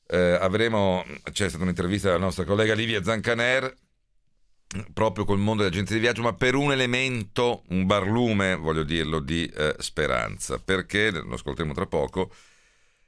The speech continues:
Perché mentre gli operatori del turismo hanno chiesto un incontro al neo ministro Garavaglia sui ristori, eh, arretrati e appen-, e appunto l'apertura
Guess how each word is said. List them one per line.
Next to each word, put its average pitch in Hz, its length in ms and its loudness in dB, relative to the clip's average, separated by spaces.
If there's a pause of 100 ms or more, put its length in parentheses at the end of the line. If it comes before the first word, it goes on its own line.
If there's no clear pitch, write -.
(180)
Perché 113 360 0
mentre 120 420 0
gli 110 40 0
operatori 101 340 0
del 90 80 -4
turismo 98 260 0
hanno 92 120 0
chiesto 98 260 -2
un 90 60 0
incontro 95 380 -2
al 80 60 0
neo 90 140 0
ministro 85 420 -2
Garavaglia 80 640 2
sui 90 320 -2
ristori, 85 800 0
eh, 80 300 -2
arretrati 82 640 0
e 92 160 0
appen-, 82 420 -4
e 76 120 -6
appunto 98 380 -4
l'apertura 98 960 2